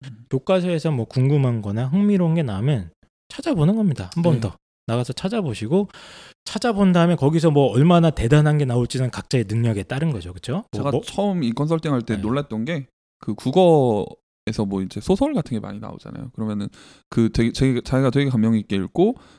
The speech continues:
Speaker 1: 그 작가의 다른 소설들을 찾아가면서 뭐 문체를 비교해봤다 이런 거를 봤는데
Speaker 2: 네.
Speaker 1: 굉장히 놀랐었어요. 처음에 이제 시작할 때. "아, 이,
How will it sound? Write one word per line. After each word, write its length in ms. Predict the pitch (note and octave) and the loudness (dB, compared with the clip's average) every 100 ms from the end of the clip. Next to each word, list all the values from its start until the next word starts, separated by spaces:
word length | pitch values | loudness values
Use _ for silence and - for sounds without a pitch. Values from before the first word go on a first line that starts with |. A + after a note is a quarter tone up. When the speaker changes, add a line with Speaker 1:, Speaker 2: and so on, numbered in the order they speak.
| - | -2
Speaker 1:
그 200 | - C3 | 0 2
작가의 420 | A2 - G#2 G2+ | 0 -2 -2 -2
다른 680 | - G2 A2+ C3+ A#2+ G#2+ F2+ | -4 -4 -2 -2 -2 -4 -4
소설들을 540 | F#2 A#2 A2+ G2+ G2 | -4 -2 -2 -2 -6
찾아가면서 600 | F#2+ C#3+ C#3+ A2 F#2+ A2+ | -6 -6 -4 -4 -6 -6
뭐 140 | E3+ G2 | -6 -6
문체를 440 | G2+ A2+ - C#3+ | -4 -2 0 0
비교해봤다 480 | A#2 G2+ G2+ F#2+ F#2+ | -2 -2 -4 -4 -6
이런 500 | G2+ D3+ D3 A2+ G2 | -4 -2 0 -2 -4
거를 220 | F#2+ G2+ | -4 -6
봤는데 460 | G2 G#2 F#2+ C3+ A#2+ | -6 -6 -4 -4 -6
Speaker 2:
네. 180 | A2 G2 F#2 _ | -10 -16 -20 _
Speaker 1:
굉장히 220 | - E3 E3+ | -4 0 2
놀랐었어요. 480 | G2+ A#2 - G#2 | 0 0 -2 -4
처음에 380 | G2+ - F#3+ C3+ | -6 -4 -2 -2
이제 140 | G2 A2 | -2 -4
시작할 280 | - C#3 - | -6 -6 -6
때. 140 | - A2 _ _ | -10 -12 _ _
"아, 460 | - G2+ G2 G2+ - | -14 -12 -12 -16 -18
이, 220 | - B2 | -14 -12